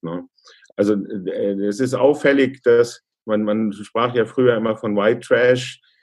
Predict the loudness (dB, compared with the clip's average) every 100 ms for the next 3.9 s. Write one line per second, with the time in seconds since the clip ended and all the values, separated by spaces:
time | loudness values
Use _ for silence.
0 | _ -2 -2 -2 -4 -2 2 0 2 -2
1 | -2 -2 0 2 2 2 2 0 -2 -6
2 | -14 -16 -14 -2 -2 0 -4 -2 -2 -2
3 | _ 2 2 4 2 2 0 0 -2